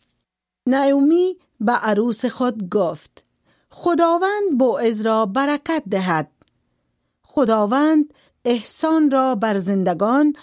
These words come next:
و مردگان ترک نکرده است.» و بعد از آن افزود: «آن مرد یکی از اقوام نزدیک ما است که باید سرپرستی ما را به عهده بگیرد.»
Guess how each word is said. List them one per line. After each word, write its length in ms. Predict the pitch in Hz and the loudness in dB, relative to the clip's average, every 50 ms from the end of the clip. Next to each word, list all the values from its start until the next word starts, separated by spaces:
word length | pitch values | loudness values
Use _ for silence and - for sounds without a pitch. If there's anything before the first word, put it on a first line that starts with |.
| - _ _ - | -16 _ _ -2
و 160 | 220 214 208 | -2 0 2
مردگان 640 | 208 202 202 180 165 175 170 - 202 196 196 196 196 - _ | 2 2 0 0 -2 -4 -4 -2 -2 -2 0 -2 -2 -4 _
ترک 360 | - 233 202 190 185 180 180 - - - | -6 -4 -2 0 -2 -2 -4 -4 -2 0
نکرده 540 | 233 254 302 285 - - 214 170 156 170 | 2 2 2 0 -2 -6 -8 -6 -4 -2
است.» 540 | 160 151 147 147 139 139 - - - - _ _ _ _ _ _ _ _ _ _ _ _ _ _ _ _ 190 | -2 -2 -2 -2 -4 -6 -8 -12 -14 -18 _ _ _ _ _ _ _ _ _ _ _ _ _ _ _ _ -2
و 200 | 202 196 180 180 | -2 0 0 -2
بعد 400 | 160 156 220 240 262 277 254 247 | -2 -4 -4 -2 -2 -2 -2 -2
از 140 | 214 180 196 | -2 -2 -2
آن 300 | 185 180 170 170 165 - - _ | -2 -2 -2 -2 -4 -6 -8 _
افزود: 680 | 170 175 170 160 160 151 165 170 160 156 156 156 - - _ _ _ _ _ _ _ _ _ _ _ _ _ _ | -6 -6 -4 -6 -8 -6 -6 -4 -4 -4 -8 -10 -14 -20 _ _ _ _ _ _ _ _ _ _ _ _ _ _
«آن 300 | - 277 311 320 330 330 | 0 2 2 4 2 2
مرد 440 | 330 339 370 392 392 392 392 - - _ _ | 2 2 0 0 -2 -2 -4 -4 -10 _ _
یکی 560 | 254 240 277 294 285 285 - 294 285 294 294 - - | -2 0 0 0 -2 0 0 0 0 0 -2 -2 -2
از 280 | 233 233 220 190 220 - | -2 -2 0 -2 -4 -4
اقوام 640 | 214 208 208 - - 214 208 214 220 226 226 220 233 | -4 -4 -4 -4 -4 -2 0 0 0 0 0 0 0
نزدیک 800 | 233 226 226 220 208 202 208 220 220 226 269 320 277 - - 202 | 0 0 0 0 0 0 0 -2 -4 -2 -2 -2 -2 -2 -4 -4
ما 220 | 180 170 165 156 156 | -2 -2 -2 -2 -2
است 480 | 160 156 151 151 - - - - - _ _ _ _ _ _ | -4 -4 -4 -4 -6 -8 -10 -14 -20 _ _ _ _ _ _
که 140 | - 262 240 | -2 -2 0
باید 580 | 202 196 233 254 294 302 294 285 254 247 240 214 _ _ _ _ _ | 0 0 0 0 0 0 0 0 0 -2 -2 -4 _ _ _ _ _
سرپرستی 1040 | - - - 226 208 196 190 - 214 196 196 190 190 - - - 302 311 320 294 247 | -10 -6 -2 -2 0 -2 -2 -2 -2 -2 -2 -2 -2 -4 -4 -2 0 0 2 2 0
ما 240 | 214 202 190 185 185 | 0 0 0 0 0
را 300 | 180 180 180 175 170 - _ _ _ _ - | 0 0 0 0 -2 -6 _ _ _ _ -4
به 100 | 190 208 | -2 -2
عهده 500 | - - 220 208 185 208 214 214 254 247 | -2 -2 -4 -2 -2 -2 -2 -2 -2 -2
بگیرد.» 640 | 180 175 160 147 170 160 160 147 151 147 - _ | -2 -4 -4 -4 -2 -2 -2 -2 -2 -4 -8 _